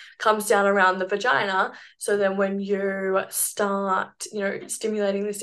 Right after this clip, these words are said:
area and your clitoris is properly engorged, 'cause it's really important to be, like, fully turned on for this, so that your clitoris is really engorged,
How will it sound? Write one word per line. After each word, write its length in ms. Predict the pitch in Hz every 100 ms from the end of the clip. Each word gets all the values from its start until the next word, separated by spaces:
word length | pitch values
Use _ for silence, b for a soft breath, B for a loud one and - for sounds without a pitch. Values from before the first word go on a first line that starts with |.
| -
area 600 | 302 311 311 294 294 294
and 160 | 208 202
your 120 | 196
clitoris 440 | - 285 294 285
is 100 | 269
properly 540 | - 277 269 277 269 269
engorged, 640 | 247 233 226 226 226 -
'cause 200 | - -
it's 140 | 196
really 140 | 214 208
important 320 | 208 202 202
to 80 | -
be, 80 | 202
like, 240 | 196 196
fully 340 | - 196 196
turned 320 | 202 - 196 196
on 220 | 185 190
for 140 | 214
this, 400 | 220 254 311 - B B -
so 180 | 196
that 160 | 190 185
your 80 | -
clitoris 320 | - 190 185
is 120 | 196
really 220 | 196 202
engorged, 680 | 202 196 180 180 185 262 -